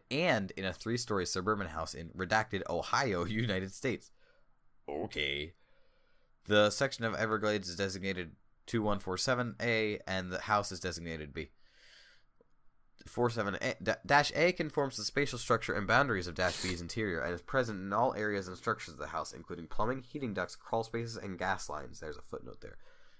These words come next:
Built in the late eighteen hundreds, felt fit for the use of kerosene lighting. Ooh. Uh, this has led to several irregularities, including a pix-,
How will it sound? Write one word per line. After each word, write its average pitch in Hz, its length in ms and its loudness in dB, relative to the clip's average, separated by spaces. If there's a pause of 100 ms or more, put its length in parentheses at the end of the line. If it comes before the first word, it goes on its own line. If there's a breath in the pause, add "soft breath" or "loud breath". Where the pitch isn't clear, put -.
(120)
Built - 200 10
in - 20 -6
the 110 60 0
late 107 220 4
eighteen 92 280 -4
hundreds, 95 400 0
felt 104 240 2
fit - 300 0
for 101 100 -2
the 90 100 0
use 92 160 0
of 87 120 -6
kerosene 92 500 2
lighting. 82 420 -2
Ooh. 117 180 -6 (640 loud breath)
Uh, 92 200 8
this 117 180 4
has 113 160 -4
led 117 120 6
to 98 60 -2
several 143 380 6
irregularities, 92 680 4
including 104 340 0
a 101 60 0
pix-, - 440 12